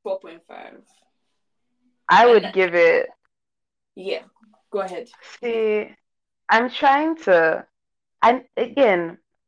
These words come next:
Speaker 2: I think I, I'm trying to get to the point where my rating encompasses both sides of my brain and is fair at the same time. Because the, the producer in me wants to low-key give it, like, a four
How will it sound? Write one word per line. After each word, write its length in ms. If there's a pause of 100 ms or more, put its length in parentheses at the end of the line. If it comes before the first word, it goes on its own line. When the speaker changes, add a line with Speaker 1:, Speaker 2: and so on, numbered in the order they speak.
(120)
Speaker 2:
I 80
think 220 (160)
I, 140 (100)
I'm 140
trying 300
to 160
get 320
to 60
the 120
point 400
where 440 (400)
my 180
rating 800 (880)
encompasses 640
both 260
sides 260
of 140
my 140
brain 580 (240)
and 120
is 140
fair 360
at 140
the 60
same 240
time. 260 (1120)
Because 680 (640)
the, 440
the 140
producer 480
in 260
me 440 (280)
wants 320
to 80
low-key 400
give 260
it, 140
like, 220
a 80
four 540